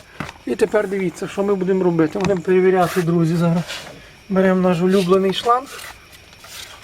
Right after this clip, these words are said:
Так. Ашка в мене відкручена. Беремо, е, елючку, закручуємо до кінця з чуттям все. О,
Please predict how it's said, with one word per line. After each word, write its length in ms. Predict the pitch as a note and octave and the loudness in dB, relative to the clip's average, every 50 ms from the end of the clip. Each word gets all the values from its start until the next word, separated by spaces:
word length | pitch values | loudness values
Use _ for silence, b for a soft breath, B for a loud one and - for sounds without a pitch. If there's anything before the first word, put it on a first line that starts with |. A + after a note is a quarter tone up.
| - - - - - - - - - - - - - | -20 -20 -20 -20 -20 -20 -20 -20 -20 -20 -10 0 2
Так. 420 | G#3 G3 F3 D#3 - - - - - - _ - _ - - - - - - - - - - - - - - - - - | 2 2 2 0 -6 -12 -20 -20 -20 -20 _ -20 _ -20 -20 -20 -20 -20 -20 -20 -20 -20 -20 -20 -20 -20 -20 -16 -8 0
Ашка 340 | - G#3 G3+ - - - G3+ | 2 2 2 2 2 0 2
в 20 | F#3+ | 2
мене 220 | F#3+ G3 F#3 F#3 | 4 2 2 2
відкручена. 680 | F3+ E3 - - F#3+ F3+ F#3 F3 - - F#3+ G3 A3+ C4+ - - - - - - - - - - - - B B B B B B B B B - - - | 0 -2 -2 0 2 4 4 4 2 0 0 0 0 -2 -4 -12 -20 -20 -20 -20 -20 -20 -20 -20 -20 -20 B B B B B B B B B -20 -16 -8
Беремо, 340 | - F#3+ F3+ F#3 G3+ G3 F#3+ - - | -2 0 2 4 4 2 2 -2 -2
е, 520 | G#3 G3+ G3 F#3+ F#3+ F#3 F#3 F#3 F#3 F#3+ - | 2 4 4 4 6 4 4 2 2 0 0
елючку, 460 | - G3+ G#3 G3+ F#3+ - - - G3 F3+ | 0 0 2 2 0 -2 -2 -4 -2 -2
закручуємо 520 | F#3 D#3+ - G#3 G#3+ - - F#3+ F3+ F3+ | -2 -2 -2 -2 -2 0 0 0 0 0
до 80 | E3+ D#3 | 0 -2
кінця 440 | - G3 F#3+ E3+ - - E3+ D#3 | 0 0 0 0 2 0 0 0
з 60 | D3+ - | -2 -6
чуттям 420 | - G3+ D#3+ - F3+ E3+ F3 E3+ | -6 -6 -2 2 2 2 2 2
все. 240 | D3+ - - G#3+ A#3 - - - - - - - - - - - - - - - - - | -2 -4 -4 -4 -4 -4 -10 -20 -20 -20 -20 -20 -20 -20 -20 -20 -20 -20 -20 -20 -8 0
О, 200 | G#3 F3+ E3 | 2 2 2